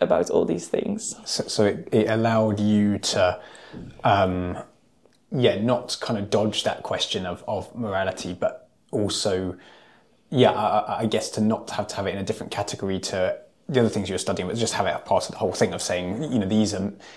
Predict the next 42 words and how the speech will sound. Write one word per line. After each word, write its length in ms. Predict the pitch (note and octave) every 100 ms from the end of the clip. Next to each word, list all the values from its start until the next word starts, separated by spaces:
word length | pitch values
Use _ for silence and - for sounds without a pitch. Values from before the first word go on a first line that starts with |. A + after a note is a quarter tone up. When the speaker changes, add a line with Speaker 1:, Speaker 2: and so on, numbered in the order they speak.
| - -
Speaker 2:
this 180 | A#2 -
is, 380 | F2+ - - - -
this 140 | B2+
is 100 | A2
being 240 | G#2+ F2+
looked 280 | G2 G#2 -
at 180 | F2+ -
alongside 680 | F#2 F2+ F2 G2 F2+ F2 F2
things 380 | - F2+ F2+ -
that 220 | - - _
are, 260 | - F2+ -
have 180 | - G2+
numbers 360 | A2 G2 F2+ E2+
attached 340 | - - -
to 60 | -
them. 180 | - - - - - - -
Speaker 1:
Yeah, 400 | G#3+ G3 F#3 - -
and 160 | A3
I 260 | - B3+ C#4+
actually 460 | C#4 C#4 B3 A#3+
specifically 800 | A#3+ - A#3 - C4+ C4+ C4+ A#3+
used 340 | A3+ G#3+ G#3+ G3
one 560 | F#3+ G#3 A3+ A3+ A#3 -
of 340 | G#3 G#3+ -
the, 520 | G#3+ G3+ - - G3+ - - - - _ _ _ _ _
I 80 | F#3
don't 100 | G3
know, 180 | F#3 F3+
frameworks. 1000 | F3+ - G#3 A3 A3+ A3 A3+ A#3+ - - -
I'm, 280 | G3+ F#3+ F#3+ -
I 80 |
don't, 300 | F#3+ G3+ G#3 - A3 -
I'm 80 | G3
not 160 | G3
sure 120 | -
if 100 | G3+
I 80 | F3+
can 380 | F3+ F#3 F#3 F#3+
call 260 | F#3+ G#3 G3
it 100 | F#3
a 60 |
framework, 580 | F3+ F#3 F#3 F3+ F3+ F#3